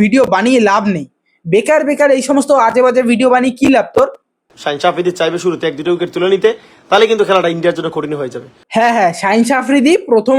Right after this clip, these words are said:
Speaker 1: ওভারে প্রথমে উইকেট তুলতে চেয়েছে না? প্রথম ওভারের প্রথম বলে ছয় খেয়ে বসেছে অভিষেক শর্মার বিপক্ষে।
Speaker 2: তো কঠিন ম্যাচ ভাই, ইন্ডিয়া পাকিস্তান ম্যাচ। অনেক লিজেন্ড অনেক কথা বলছিল,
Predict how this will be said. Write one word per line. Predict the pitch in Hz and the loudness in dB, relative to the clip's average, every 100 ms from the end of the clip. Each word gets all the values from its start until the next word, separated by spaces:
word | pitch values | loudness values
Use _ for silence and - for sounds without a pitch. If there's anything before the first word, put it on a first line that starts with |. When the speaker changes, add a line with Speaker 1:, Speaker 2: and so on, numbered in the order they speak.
| 247 | 4
Speaker 1:
ওভারে | 240 269 440 466 _ _ _ 208 | 4 4 2 -2 _ _ _ -2
প্রথমে | 208 262 262 254 | 0 2 2 4
উইকেট | 233 220 294 - | 2 2 -2 2
তুলতে | 262 233 254 | 2 2 2
চেয়েছে | 202 180 170 208 | 0 2 0 0
না? | 466 - _ _ _ | -2 -6 _ _ _
প্রথম | 208 208 262 240 | -2 2 2 4
ওভারের | 247 262 269 | 4 2 0
প্রথম | 240 233 269 247 | -2 0 2 2
বলে | 254 247 | 2 0
ছয় | 240 233 247 | 0 0 2
খেয়ে | 269 254 | 2 2
বসেছে | 247 233 180 180 175 | 0 -2 0 2 2
অভিষেক | 185 208 208 | 2 -2 0
শর্মার | 202 202 185 | -2 0 0
বিপক্ষে। | 185 180 165 - 127 _ _ _ _ - | 0 -2 -6 -12 -18 _ _ _ _ -18
Speaker 2:
তো | - | -6
কঠিন | 165 190 233 | -2 0 2
ম্যাচ | 226 185 | 2 2
ভাই, | 240 220 170 | 0 -2 -4
ইন্ডিয়া | 170 185 | -2 0
পাকিস্তান | 175 180 180 | -2 -2 -2
ম্যাচ। | 196 240 - _ _ - | 0 -2 -6 _ _ -4
অনেক | 175 185 | -2 -2
লিজেন্ড | 208 185 175 | 0 0 2
অনেক | 185 202 | 0 0
কথা | 202 196 | 0 0
বলছিল, | 180 185 | 0 0